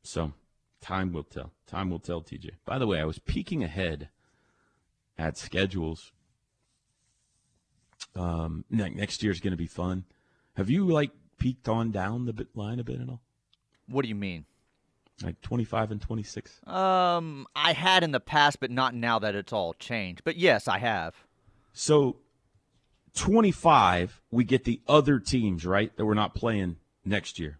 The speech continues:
Speaker 2: Right.
Speaker 1: Which means, well, help me out here. That means Georgia. That means A and M.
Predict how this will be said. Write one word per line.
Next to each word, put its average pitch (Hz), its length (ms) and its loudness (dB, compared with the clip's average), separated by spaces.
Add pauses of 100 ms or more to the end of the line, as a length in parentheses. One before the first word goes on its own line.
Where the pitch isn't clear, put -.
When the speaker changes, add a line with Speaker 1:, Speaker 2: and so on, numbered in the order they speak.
Speaker 2:
Right. 107 180 0
Speaker 1:
Which 104 200 -2
means, 92 580 0 (220)
well, 85 100 -6
help 90 180 -2
me 82 140 -4
out 76 160 -8
here. 85 100 -8
That 78 140 -6
means 80 220 -8
Georgia. 90 420 -2 (960)
That 87 180 -4
means 87 520 0
A 104 180 2
and 98 100 4
M. 85 280 -2